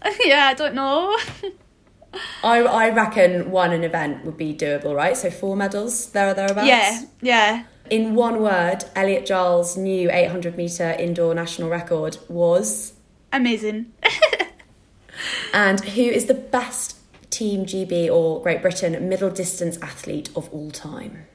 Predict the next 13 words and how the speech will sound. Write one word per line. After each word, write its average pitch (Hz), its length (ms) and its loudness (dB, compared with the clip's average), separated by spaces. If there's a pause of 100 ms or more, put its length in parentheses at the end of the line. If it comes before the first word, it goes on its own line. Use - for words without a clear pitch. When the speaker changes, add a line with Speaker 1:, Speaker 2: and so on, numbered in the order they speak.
Speaker 1:
Oh, 254 480 -6 (300)
this 277 140 -6
one's 277 200 -2
too 277 140 -6
hard 247 460 0
'cause - 140 -16
I 294 60 0
like 262 220 -2
too 277 140 -8
many 247 180 -6
people. 320 640 0
<laughs> - 60 2 (640)
Um, 359 360 6